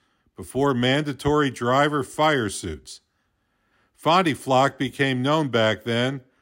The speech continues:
not only for his racing chops,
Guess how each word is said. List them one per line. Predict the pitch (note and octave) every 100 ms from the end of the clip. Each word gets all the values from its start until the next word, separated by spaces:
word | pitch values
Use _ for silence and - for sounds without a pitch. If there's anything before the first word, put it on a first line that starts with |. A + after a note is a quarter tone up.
| _ _
not | A2+ B2 D3
only | D#3 D3+
for | - D3+
his | C3 C3
racing | E3 F#3+ D3+ A2
chops, | - B2 A2 A#2 - -